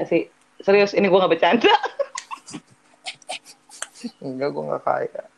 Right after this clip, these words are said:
Speaker 1: Ya enggak, gue ngasih tahu lo, lo nggak apa-apa jelek. Yang penting
Speaker 2: Kaya
Speaker 1: lo
Speaker 2: banget.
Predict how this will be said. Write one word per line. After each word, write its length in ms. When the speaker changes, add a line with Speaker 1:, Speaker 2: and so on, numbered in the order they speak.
Speaker 1:
Ya 160
enggak, 400
gue 140
ngasih 240
tahu 280
lo, 180
lo 100
nggak 160
apa-apa 260
jelek. 440
Yang 180
penting 180
Speaker 2:
Kaya 80
Speaker 1:
lo 80
Speaker 2:
banget. 360